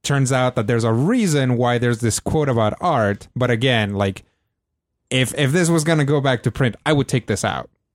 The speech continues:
Like, because it's like, it's kind of a potentially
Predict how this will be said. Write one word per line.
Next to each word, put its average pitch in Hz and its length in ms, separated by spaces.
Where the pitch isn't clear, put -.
Like, 107 240
because 127 640
it's 135 380
like, 120 460
it's 143 320
kind 139 280
of 120 320
a 131 80
potentially 131 1200